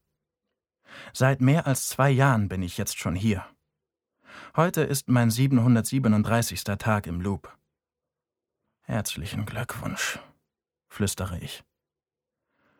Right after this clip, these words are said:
„Herzlichen Glückwunsch, Insasse neun sieben null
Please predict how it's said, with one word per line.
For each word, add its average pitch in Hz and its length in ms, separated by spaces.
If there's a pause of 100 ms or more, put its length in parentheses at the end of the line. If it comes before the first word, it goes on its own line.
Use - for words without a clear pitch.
(760)
„Herzlichen 160 600
Glückwunsch, 131 800
Insasse 127 680
neun 143 440 (140)
sieben 135 460
null 135 420